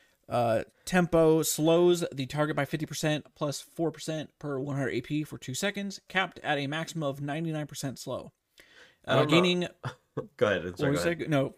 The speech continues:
Speaker 1: finish it.
Speaker 2: I
Speaker 1: It's
Speaker 2: said, I don't know how <laughs> you're ever gonna
Speaker 1: ninety-nine percent.
Speaker 2: build enough to get ninety-nine percent slow because, uh, if you're only getting four percent per one hundred A P and you're at fifty, you would have to have five thousand A P to be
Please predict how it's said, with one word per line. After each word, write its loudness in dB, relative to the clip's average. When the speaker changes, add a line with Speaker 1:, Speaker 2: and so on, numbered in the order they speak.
Speaker 1:
finish -4
it. -8
Speaker 2:
I -6
Speaker 1:
It's 2
Speaker 2:
said, 2
I 6
don't 8
know 4
how 8
<laughs> -6
you're 4
ever 4
gonna 6
Speaker 1:
ninety-nine 10
percent. 4
Speaker 2:
build 12
enough 4
to -2
get 0
ninety-nine 4
percent -2
slow 0
because, -4
uh, -2
if -10
you're 10
only 10
getting 2
four 12
percent 2
per 0
one 4
hundred -2
A 0
P -4
and -6
you're 0
at -8
fifty, -4
you -8
would -4
have -2
to 0
have -2
five -2
thousand -2
A -4
P -10
to -12
be -14